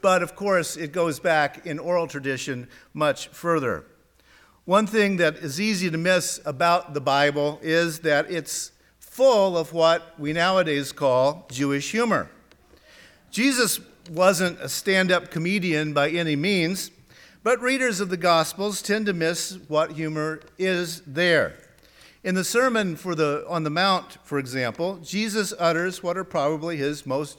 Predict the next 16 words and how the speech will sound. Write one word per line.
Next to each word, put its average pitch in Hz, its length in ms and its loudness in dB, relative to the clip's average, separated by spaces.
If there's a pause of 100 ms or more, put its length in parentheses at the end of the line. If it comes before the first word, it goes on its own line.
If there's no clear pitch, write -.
famous 147 420 -6
words. 139 460 -2 (1120)
"And 160 180 0
unto 180 380 0
him 180 240 2
that 175 160 0
smiteth 175 520 -2
thee 180 280 0
on 170 300 -2
the 170 80 -2
one 175 280 -2
cheek, - 460 -8 (260)
offer 160 340 -2
also 165 440 -2
the 156 160 0
other. 170 380 2